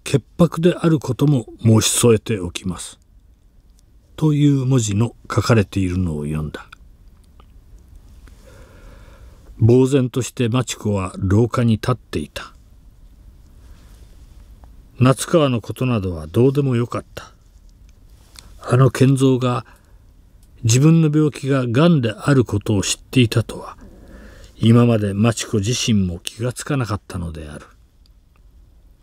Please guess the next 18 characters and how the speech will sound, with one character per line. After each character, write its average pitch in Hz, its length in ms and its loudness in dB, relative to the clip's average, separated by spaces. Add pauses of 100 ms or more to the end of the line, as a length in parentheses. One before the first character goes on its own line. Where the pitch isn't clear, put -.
(340)
そ - 200 2
の 160 120 4
衝 165 240 2
撃 170 260 0
の 165 120 2
方 143 260 2
が 110 180 -2 (600)
彼 120 240 0
女 95 120 -6
に 87 180 -8
は 80 260 -14
大 120 160 2
き - 220 -8
い 135 40 -4
の 92 160 -8
だ 73 120 -14
っ - 60 -20 (160)
た。 - 160 -20